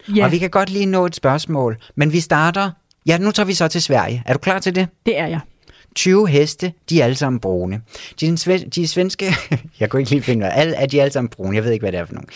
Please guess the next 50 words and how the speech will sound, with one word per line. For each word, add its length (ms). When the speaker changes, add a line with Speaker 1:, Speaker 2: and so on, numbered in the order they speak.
Speaker 2:
De 100
svenske 420
stalde 380
har 220
en 180
virkelig 280
vidunderlig 520
hjemmeside. 540
Hvad 140
kan 140
man 140
finde 300
på 80
den 320
af 80
sjov, 440
af 80
en, 160
som 180
er 40
en 80
sjov 220
ting? 200
<laughs> 300
Har 80
de 160
lavet 320
sådan 120
en 60
lille 180
biografi 720
over 220
hver 240
og 220
en 220
hest, 380
hvor 120
man 160
kan 160
læse 400
lidt 140
om 120
deres 260
temperament, 800
og 80
hvordan 320
de 160
udmærker 480
sig 160
særligt? 560